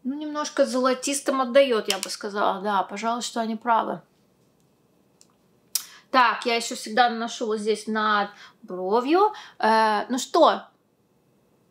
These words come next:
Шикарно, правда? Я надеюсь, видно. Я не, не могу понять, потому что у меня свет здесь,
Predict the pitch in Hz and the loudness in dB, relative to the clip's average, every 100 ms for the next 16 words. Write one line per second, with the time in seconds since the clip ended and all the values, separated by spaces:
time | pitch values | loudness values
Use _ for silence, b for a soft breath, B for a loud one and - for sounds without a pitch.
0 | _ _ _ _ _ _ _ _ _ _ | _ _ _ _ _ _ _ _ _ _
1 | - 269 285 254 233 208 214 226 359 370 | -6 -2 4 4 2 -4 2 2 4 0
2 | 190 - _ _ _ _ - 233 240 254 | -2 -4 _ _ _ _ -10 -6 -4 -6
3 | - 277 339 320 220 240 254 247 - 247 | -8 -6 -6 -4 -4 -4 -4 -6 -4 -2
4 | 247 269 262 311 440 294 254 233 247 240 | -2 -4 -4 -4 -6 -4 -6 -6 -6 -6
5 | - 240 247 226 214 208 - | -8 -8 -6 -6 -4 -4 -4